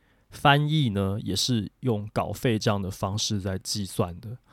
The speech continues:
通常是以字计酬。我有看过最低最低的价格就是一个字四毛钱，但我真的强烈的建议各位，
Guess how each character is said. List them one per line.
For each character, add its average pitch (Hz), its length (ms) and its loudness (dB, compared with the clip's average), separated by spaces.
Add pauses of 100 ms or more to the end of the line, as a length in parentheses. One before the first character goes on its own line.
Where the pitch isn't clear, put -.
(300)
通 135 140 2
常 120 140 6
是 127 140 2
以 110 180 -2
字 127 240 -6
计 113 280 0
酬。 98 360 -2 (400)
我 113 200 6
有 120 120 6
看 135 320 2
过 135 180 8
最 127 260 6
低 123 240 0
最 123 200 4
低 110 240 -2
的 98 180 -2
价 98 420 -4
格 - 240 -10
就 90 160 -10
是 90 500 -8 (640)
一 127 100 2
个 107 220 4
字 104 400 2
四 - 360 0
毛 87 280 -6
钱， - 420 -4 (540)
但 151 180 2
我 107 100 2
真 120 140 0
的 127 100 6
强 104 440 -2
烈 123 160 4
的 104 100 4
建 107 260 2
议 104 140 0
各 101 240 0
位， 95 240 0